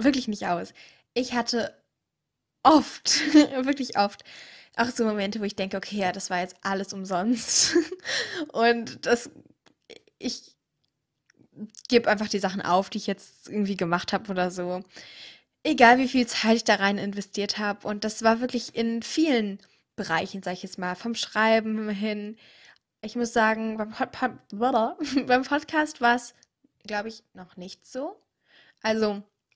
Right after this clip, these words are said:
natürlich hab ich Zweifel. Ich denke fast in jeder Folge, „Ach Mann, ist es überhaupt jetzt sinnvoll, was ich sage?“ Aber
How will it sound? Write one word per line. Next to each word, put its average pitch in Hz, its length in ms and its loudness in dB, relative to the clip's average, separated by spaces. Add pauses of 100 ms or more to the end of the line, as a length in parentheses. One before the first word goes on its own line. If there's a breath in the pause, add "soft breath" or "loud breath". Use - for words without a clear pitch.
(160)
natürlich 294 500 2
hab 190 100 4
ich - 140 -6
Zweifel. 196 720 4 (260 loud breath)
Ich 240 160 -2
denke 240 280 2
fast 285 240 -2
in 240 80 -4
jeder 269 280 4
Folge, 233 520 4
„Ach - 140 -8
Mann, 226 160 0
ist 208 160 -8
es 208 60 -6
überhaupt 196 240 -4
jetzt 190 140 -8
sinnvoll, 240 280 0
was 180 160 -2
ich 175 120 -8
sage?“ 233 400 4 (760 loud breath)
Aber 262 580 4